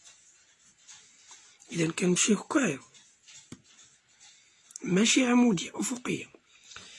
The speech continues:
دونك عطيك مثلث، عطيك قياس الزاوية أو خمسين درجة، عطيك قياس الزاوية اف ثلاثين درجة، وانت غتقلب ليه على قياس الج-، الزاوية تخوازيام أونغل،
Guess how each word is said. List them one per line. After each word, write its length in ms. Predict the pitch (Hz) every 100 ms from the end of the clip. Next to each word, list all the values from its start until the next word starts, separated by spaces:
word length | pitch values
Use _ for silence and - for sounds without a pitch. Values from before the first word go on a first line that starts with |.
| - - _ _ -
دونك 200 | 160 185
عطيك 320 | 214 240 226
مثلث، 480 | 226 220 226 262 208
عطيك 240 | 196 233
قياس 280 | - 214 185
الزاوية 520 | 160 196 190 185 170
أو 240 | - 233 240 - _ _ _ _ _ _ _ _ _ _ _ - -
خمسين 400 | 262 240 - 175
درجة، 380 | 156 147 139 156
عطيك 300 | 202 202 -
قياس 380 | 254 240 220
الزاوية 440 | 226 226 214 220 226
اف 240 | 214 - -
ثلاثين 260 | - 214
درجة، 380 | 185 165 190 269 - - - - -
وانت 200 | 220 214
غتقلب 500 | 285 262 - 233 233
ليه 80 | 254
على 140 | 247
قياس 380 | 240 226 240 240
الج-، 300 | 208 185 202
الزاوية 600 | - 170 190 214 226 277 - _ _ _ _ _ _ _ _ _ -
تخوازيام 460 | 226 247 226 208 160
أونغل، 180 | 123